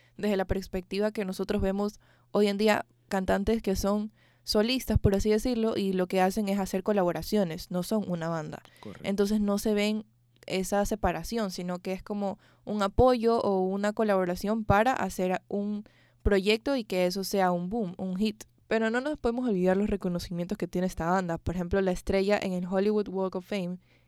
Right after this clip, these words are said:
Speaker 1: que les dieron el veintiuno de enero del dos mil cinco. En el mismo año lanzaron un nuevo álbum que se llamaba Generations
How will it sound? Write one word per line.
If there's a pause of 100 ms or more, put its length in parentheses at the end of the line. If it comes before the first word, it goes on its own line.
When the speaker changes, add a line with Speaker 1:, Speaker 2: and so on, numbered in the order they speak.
(140)
Speaker 1:
que
les
dieron
el
veintiuno
de
enero
del
dos
mil
cinco. (500)
En
el
mismo
año
lanzaron
un
nuevo
álbum
que
se
llamaba
Generations